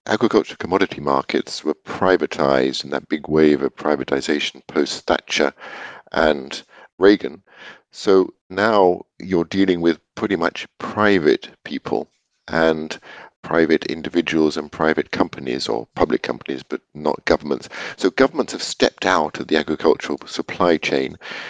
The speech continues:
and this makes things much more, much easier for traders. There was a lot of corruption in the business when I first started forty years ago.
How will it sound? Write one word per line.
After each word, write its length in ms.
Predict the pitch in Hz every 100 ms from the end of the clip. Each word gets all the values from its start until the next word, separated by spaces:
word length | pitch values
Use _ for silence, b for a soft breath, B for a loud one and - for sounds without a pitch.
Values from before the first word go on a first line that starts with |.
| B
and 220 | - 90
this 220 | 95 123 -
makes 320 | 101 - -
things 380 | - 87 87 90
much 260 | 92 -
more, 300 | 95 87 82 - -
much 160 | - -
easier 500 | 117 110 80 64 -
for 160 | - 80
traders. 580 | - 73 64 65 - - B B B B B B -
There 140 | 85
was 420 | 82 80 73 -
a 120 | 76 78
lot 240 | 85 90
of 100 | 80
corruption 540 | - 90 - - 90
in 100 | 78
the 60 | 76
business 360 | 76 - 71 -
when 120 | 71
I 80 | 71
first 260 | 76 71
started 460 | - 71 73 82 -
forty 260 | 80 73
years 240 | 78 78 67
ago. 380 | - 73 82